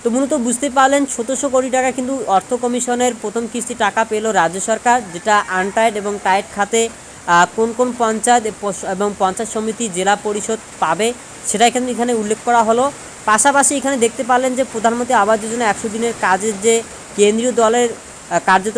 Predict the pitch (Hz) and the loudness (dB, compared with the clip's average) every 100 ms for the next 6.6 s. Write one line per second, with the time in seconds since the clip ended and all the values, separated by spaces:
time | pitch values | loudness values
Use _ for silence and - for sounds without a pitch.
0 | 202 160 180 196 220 233 196 202 196 214 | -2 0 2 2 2 0 -2 -4 -4 -4
1 | 226 - 196 196 196 - 190 196 208 214 | -4 -4 -2 -2 -2 -6 -6 -4 -6 -6
2 | 208 170 160 151 160 180 - 196 190 262 | -6 -6 -6 -2 -2 -4 -2 -2 0 -2
3 | - - - - 214 233 262 254 277 214 | -4 -14 -20 2 4 6 4 2 0 0
4 | 220 254 240 247 254 269 220 180 208 - | 0 0 0 0 -2 -6 -8 -6 -4 0
5 | 202 220 - 220 240 240 214 208 233 240 | 2 2 -2 -2 -2 -4 -6 -2 -2 -4
6 | - - - 170 165 | -12 -20 -6 2 4